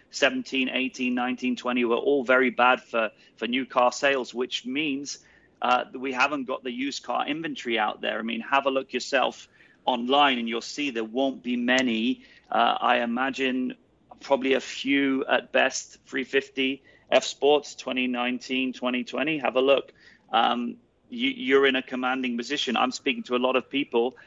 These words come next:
that are driving cars for eighteen months, two years, and selling them for more than they paid for them at the moment.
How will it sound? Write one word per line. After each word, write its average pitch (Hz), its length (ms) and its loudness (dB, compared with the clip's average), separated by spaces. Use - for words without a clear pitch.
that 123 200 6
are 127 140 4
driving 127 840 2
cars 127 460 0
for - 180 -8
eighteen 123 460 -6
months, 123 240 -8
two 123 160 -6
years, 123 340 -2
and 117 80 -4
selling 131 380 0
them 120 140 -2
for 117 120 -10
more 123 200 0
than 117 120 -6
they 113 100 -2
paid 127 280 -2
for - 100 -8
them 104 120 -4
at - 80 -6
the 95 60 -4
moment. 101 360 -2